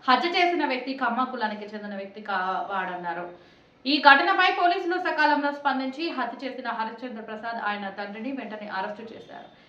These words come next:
దీంతో చట్టం తన పని తాను చేసుకుపోయిందన్నారు. అయితే కొంతమంది వైసీపీ నాయకులు ఈ ఘటనను భూతద్దంలో చూపిస్తూ రాష్ట్రంలో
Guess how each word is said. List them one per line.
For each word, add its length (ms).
దీంతో 300
చట్టం 360
తన 260
పని 180
తాను 420
చేసుకుపోయిందన్నారు. 1040
అయితే 260
కొంతమంది 440
వైసీపీ 400
నాయకులు 400
ఈ 120
ఘటనను 480
భూతద్దంలో 580
చూపిస్తూ 500
రాష్ట్రంలో 540